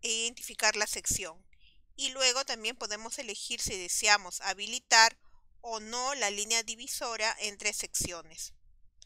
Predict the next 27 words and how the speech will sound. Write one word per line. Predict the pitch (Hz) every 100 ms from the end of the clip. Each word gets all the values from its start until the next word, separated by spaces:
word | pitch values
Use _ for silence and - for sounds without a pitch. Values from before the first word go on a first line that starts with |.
| - -
haciendo | 196 - 226 233 240
clic | 254 254 -
al | 208 190
botón | 190 208 202
de |
alternancia | 214 - 233 226 220 -
para | 220 208
activarlo | 226 - 254 214 208 220 -
o | 202
desactivarlo. | 190 - 190 - 175 170 160 160 170 _ - - - _ - - - - - - - -
También | - 226 240 -
tenemos | 302 269 294
la | 269
opción | - - 240
de | 247
elegir | 226 - 233
la | 233
alineación | 226 208 190 - - 202 170 175
del | 190 208
icono | - 233 233
expandir | 226 - 196 196 220 240
o |
contraer | 254 247 - 240 226 226
seleccionando | - 226 202 220 196 208 214 214
izquierda | 190 - - 247 247 233 254 -
o | 214 247 - - - - -
derecha. | 208 202 190 175 - -